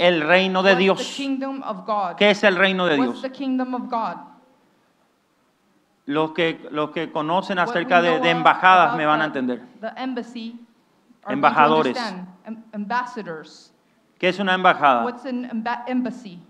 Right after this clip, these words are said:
Speaker 1: Eh, es un grupo
Speaker 2: It's a group
Speaker 1: de,
Speaker 2: of
Speaker 1: de personas de
Speaker 2: people
Speaker 1: autoridad, de
Speaker 2: of
Speaker 1: cancilleres de,
Speaker 2: authority,
Speaker 1: de un país
Speaker 2: of chancellors,
Speaker 1: que se establecen
Speaker 2: of a,
Speaker 1: en un país
Speaker 2: of a
Speaker 1: extranjero.
Speaker 2: country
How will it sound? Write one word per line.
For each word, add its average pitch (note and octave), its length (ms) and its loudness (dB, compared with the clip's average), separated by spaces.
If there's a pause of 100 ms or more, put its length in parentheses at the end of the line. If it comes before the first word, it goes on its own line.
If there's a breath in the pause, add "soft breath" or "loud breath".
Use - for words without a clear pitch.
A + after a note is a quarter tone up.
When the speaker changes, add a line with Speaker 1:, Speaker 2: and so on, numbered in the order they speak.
(220)
Speaker 1:
Eh, C#3 360 2
es D#3 60 -2
un E3+ 200 0
grupo F#3 440 2
Speaker 2:
It's D3+ 360 2
a - 0 -
group B2 240 -4
Speaker 1:
de, A#3+ 60 -10
Speaker 2:
of - 240 -10
Speaker 1:
de D#3 160 -2
personas D#3+ 400 0
de F3+ 60 6
Speaker 2:
people F3+ 80 0
Speaker 1:
autoridad, F3 520 4
de F#3+ 80 0
Speaker 2:
of - 60 -6
Speaker 1:
cancilleres F3+ 640 0
de, E3 100 -2
Speaker 2:
authority, D3+ 220 -6
Speaker 1:
de D#3+ 60 -2
un F#3+ 220 -2
país F#3+ 440 4
Speaker 2:
of - 60 -12
chancellors, A3 680 -14
Speaker 1:
que E3+ 100 -2
se - 140 0
establecen F3 680 4
Speaker 2:
of - 20 0
a, - 20 0
Speaker 1:
en E3+ 100 -4
un F3+ 120 -4
país F3 320 4
Speaker 2:
of - 60 -4
a - 40 2
Speaker 1:
extranjero. E3+ 560 2
Speaker 2:
country C3 200 -2